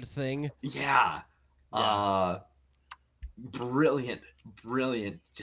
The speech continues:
Speaker 1: uh, fight with Han. Uh, when
Speaker 2: Yes.
Speaker 1: they're on the, uh,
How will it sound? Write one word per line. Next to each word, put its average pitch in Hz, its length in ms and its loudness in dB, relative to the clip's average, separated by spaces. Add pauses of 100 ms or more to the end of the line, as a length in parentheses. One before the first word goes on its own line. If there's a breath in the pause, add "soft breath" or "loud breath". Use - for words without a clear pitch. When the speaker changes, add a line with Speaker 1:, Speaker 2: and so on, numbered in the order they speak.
(140)
Speaker 1:
uh, 87 340 0 (540)
fight 110 240 -2
with 98 100 -10
Han. 87 400 -8 (480)
Uh, 78 600 0
when 95 120 -2
Speaker 2:
Yes. 90 80 -4
Speaker 1:
they're 90 260 -2
on 87 460 -2
the, 80 380 -8
uh, - 200 -12